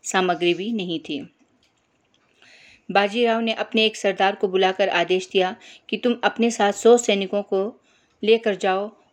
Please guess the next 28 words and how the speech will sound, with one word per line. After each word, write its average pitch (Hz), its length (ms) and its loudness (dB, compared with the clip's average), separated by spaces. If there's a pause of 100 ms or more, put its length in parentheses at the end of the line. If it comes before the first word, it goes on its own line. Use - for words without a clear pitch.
और 208 60 6
किसी 208 340 -2
खेत 220 280 2
से 220 80 4
फसल 220 360 0
कटवाकर 190 640 0 (320)
छावनी 196 360 2
में 202 140 2
ले 175 140 4
आओ। 151 320 -2 (2250)
सरदार 233 400 4
सेना 233 300 0
की 226 140 -8
एक 220 260 2
टुकड़ी 214 240 0
लेकर 202 300 2
गांव 196 300 2
की 190 180 2
ओर 180 120 4
चल 185 180 2
पड़ा। 165 320 0 (600)
रास्ते 208 340 2
में 220 140 2
उसे 208 280 2
एक 208 260 2
किसान 196 360 -2
दिखाई 180 320 0
दिया। 160 280 -4